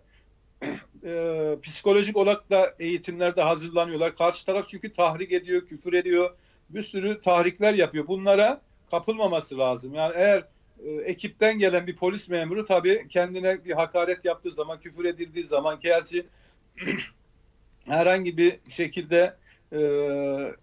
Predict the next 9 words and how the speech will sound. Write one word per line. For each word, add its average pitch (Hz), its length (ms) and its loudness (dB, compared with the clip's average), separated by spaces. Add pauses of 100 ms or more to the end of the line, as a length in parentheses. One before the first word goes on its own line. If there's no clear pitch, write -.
(280)
hoşuna 190 440 4
gitmeyen 196 440 0
sözler 175 400 -2
söylendiği 185 460 -4
zaman 175 340 -2
kendini 190 400 0
kaybedip 190 560 0
tahrik 175 360 0
olup 160 220 -10